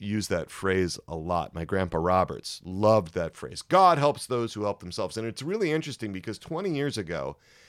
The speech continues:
in February of two thousand, George Barna did a poll. He had this statement in the poll that said, quote, "The Bible teaches that God helps those who help themselves,"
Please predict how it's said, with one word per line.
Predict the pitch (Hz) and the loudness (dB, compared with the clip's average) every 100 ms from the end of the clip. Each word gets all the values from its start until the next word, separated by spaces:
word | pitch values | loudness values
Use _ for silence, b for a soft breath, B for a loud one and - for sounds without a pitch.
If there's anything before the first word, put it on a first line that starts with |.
| b | b
in | 101 98 | -6 -4
February | - 165 165 143 127 113 98 | 2 2 4 2 4 4 2
of | 87 | -4
two | - - 165 | -8 -4 -4
thousand, | - 113 110 107 92 76 71 - 82 | 0 2 4 2 0 -8 -10 -12 -8
George | 101 139 143 101 | 0 0 0 2
Barna | 113 113 101 82 | 2 2 0 -2
did | 92 | -4
a | |
poll. | 87 - 101 87 78 76 b - | -4 -2 0 0 -2 -10 b -8
He | 127 | -2
had | 170 165 | 0 0
this | 151 | -4
statement | - 123 127 110 98 | -2 -2 -4 -4 -4
in | 92 | -4
the | 82 | -6
poll | - 92 76 | -4 -2 -2
that | 82 | -6
said, | - 110 110 95 - | -2 2 2 2 -6
quote, | - 131 117 - b b b | 2 4 6 2 b b b
"The | 123 | 2
Bible | 110 175 226 220 | 6 8 8 4
teaches | 185 170 147 147 123 | 0 -2 -4 -4 0
that | 117 98 | 0 0
God | 131 139 156 | 4 4 4
helps | 127 127 87 - | 2 0 0 0
those | 123 120 | 0 0
who | - 101 | -2 2
help | 107 - | 2 2
themselves," | 90 87 104 87 - - | -6 -4 -2 -2 -4 -14